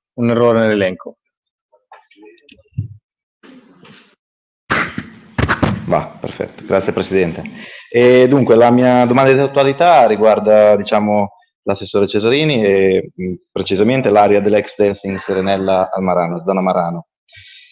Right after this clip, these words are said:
Speaker 2: E, come tutti sappiamo, l'area in questione è un cantiere in stato di abbandono. Allo stato attuale è presente solamente uno scavo di sbancamento e quello scavo all'oggi produce un grosso disagio alla zona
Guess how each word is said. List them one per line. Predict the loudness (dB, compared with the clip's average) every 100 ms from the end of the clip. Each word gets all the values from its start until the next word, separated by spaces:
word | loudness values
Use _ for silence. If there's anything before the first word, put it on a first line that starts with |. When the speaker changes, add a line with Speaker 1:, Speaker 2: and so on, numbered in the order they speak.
| _ _ _ _
Speaker 2:
E, | -2 0 4 2
come | 2 0
tutti | 0
sappiamo, | -2 2 4 4
l'area | 6 4
in | 4
questione | 0 0 0 2
è |
un | 0
cantiere | -2 2 4 6 6 4
in | 0
stato | -4 -4 -2
di |
abbandono. | -2 -2 0 0 0 -4 -10 _ _ _
Allo | -6 -2
stato | 0 0
attuale | 0 4 4 4
è |
presente | 0 0 0 -2
solamente | -2 0 2 0 2 2 4
uno | 2 -2
scavo | 0 0 0
di | 0
sbancamento | -2 -2 -2 -4 -6 -10 -14 -20 _ _ -20 -20 -20
e | _ 0 2 2
quello | 0 0
scavo | 4 4 6
all'oggi | 4 4 2 -2
produce | -4 -4 -6 0 0
un | 2
grosso | 0 0 -2
disagio | -2 2 4 4 2 2
alla | 2 0
zona | 0 -2 -2 -4